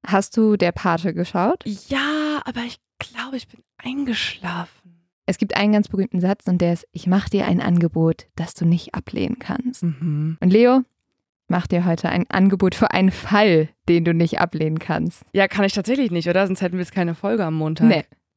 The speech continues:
Speaker 1: nee, musst du jetzt hören.
Speaker 2: Und ich muss natürlich auch noch erwähnen, dass du eine Pistole auf mich draufhältst, während du mir
Speaker 1: Ja.
Speaker 2: das sagst. Und deswegen kann ich nicht
Speaker 1: Genau.
Speaker 2: ablehnen.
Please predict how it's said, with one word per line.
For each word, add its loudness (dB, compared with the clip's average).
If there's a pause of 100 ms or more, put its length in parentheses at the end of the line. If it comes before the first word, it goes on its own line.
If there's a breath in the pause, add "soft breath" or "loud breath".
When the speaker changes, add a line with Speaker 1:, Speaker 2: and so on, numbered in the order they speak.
Speaker 1:
nee, 2
musst 0
du 0
jetzt 0
hören. -2 (180)
Speaker 2:
Und 6 (100)
ich 0
muss 4
natürlich 2
auch 2
noch 0
erwähnen, 0
dass -2
du 2
eine 2
Pistole 0
auf -4
mich -8
draufhältst, -2
während -2
du -4
mir 6
Speaker 1:
Ja. 6
Speaker 2:
das -2
sagst. -4
Und -4
deswegen -6
kann -2
ich -6
nicht -8
Speaker 1:
Genau. 6
Speaker 2:
ablehnen. 4